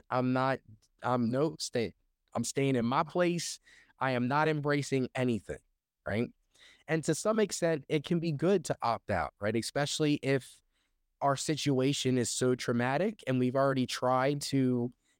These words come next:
confront what's going on and people are not respecting it or the situation's not getting any better. However, if we are constantly opting out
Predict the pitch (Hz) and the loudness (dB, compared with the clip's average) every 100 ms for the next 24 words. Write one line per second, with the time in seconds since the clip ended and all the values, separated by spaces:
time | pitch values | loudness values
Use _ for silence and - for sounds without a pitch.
0 | _ 143 123 - 131 143 - 127 - 135 | _ -4 -2 -2 0 0 -2 -4 -2 0
1 | 135 127 120 135 180 170 120 139 127 127 | 2 2 2 2 2 0 0 -2 2 2
2 | 120 123 - - - 123 - 156 156 147 | 2 0 -2 -4 -4 -4 0 0 2 2
3 | 139 123 123 120 120 _ - _ 120 - | 0 2 2 2 -2 _ -20 _ -4 -4
4 | 135 127 127 127 - 127 127 127 120 127 | -2 0 2 2 0 -2 0 -2 0 0
5 | 123 120 117 107 104 117 185 247 _ _ | 2 2 2 0 0 0 -2 -4 _ _
6 | _ _ _ - 139 147 165 139 123 - | _ _ _ -2 0 2 2 0 0 -2
7 | 147 143 131 - 143 156 143 135 127 - | 0 0 -2 -2 -2 -2 -2 0 0 0
8 | 127 135 135 117 123 131 | -2 0 0 0 0 -2